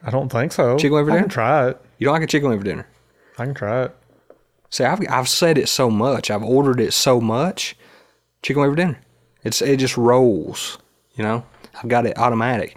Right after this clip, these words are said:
Speaker 1: I think you're,
Speaker 2: When
Speaker 1: you're
Speaker 2: I roll
Speaker 1: doing a K-, a K F C commercial right now.
Speaker 2: When I roll up,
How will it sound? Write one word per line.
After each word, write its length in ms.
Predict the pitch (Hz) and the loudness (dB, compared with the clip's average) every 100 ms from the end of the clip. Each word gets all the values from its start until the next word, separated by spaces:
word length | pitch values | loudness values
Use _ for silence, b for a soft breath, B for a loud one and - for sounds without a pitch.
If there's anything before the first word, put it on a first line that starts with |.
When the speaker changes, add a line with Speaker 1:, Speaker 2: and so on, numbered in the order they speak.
| - | -6
Speaker 1:
I 40 | |
think 220 | - 185 175 | -2 0 0
you're, 260 | 147 123 - - | 0 -2 -10 -6
Speaker 2:
When 160 | 113 | 0
Speaker 1:
you're 80 | 110 | 2
Speaker 2:
I 40 | 165 | 4
roll 200 | 180 202 | 6 6
Speaker 1:
doing 180 | 170 | 4
a 60 | 127 | 0
K-, 240 | 131 147 | 0 0
a 160 | 135 123 | 2 0
K 220 | 147 156 | 2 2
F 80 | 143 | 2
C 180 | - 165 | 0 -2
commercial 420 | 123 107 104 107 | -2 -4 -2 -2
right 260 | 107 123 120 | 0 -2 -2
now. 260 | 120 117 | -4 -2
Speaker 2:
When 160 | 117 120 | 0 2
I 100 | 160 | 2
roll 480 | 139 131 143 123 127 | 4 6 4 4 4
up, 480 | 127 - - - | 4 0 -12 -20